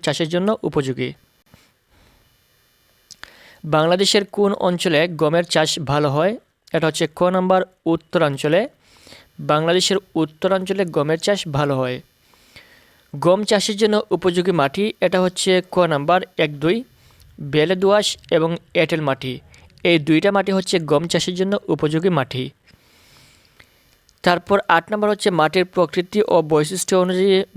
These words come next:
বাংলাদেশকে কতটি কৃষি পরিবেশ অঞ্চলে ভাগ করা হয়েছে?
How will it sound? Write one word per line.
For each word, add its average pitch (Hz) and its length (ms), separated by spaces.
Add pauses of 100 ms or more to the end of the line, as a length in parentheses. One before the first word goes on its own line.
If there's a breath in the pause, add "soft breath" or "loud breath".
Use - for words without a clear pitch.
বাংলাদেশকে 160 580 (680 soft breath)
কতটি 185 400 (140)
কৃষি 175 240 (120)
পরিবেশ 190 300 (200)
অঞ্চলে 165 320 (260)
ভাগ 151 200
করা 143 200
হয়েছে? 143 280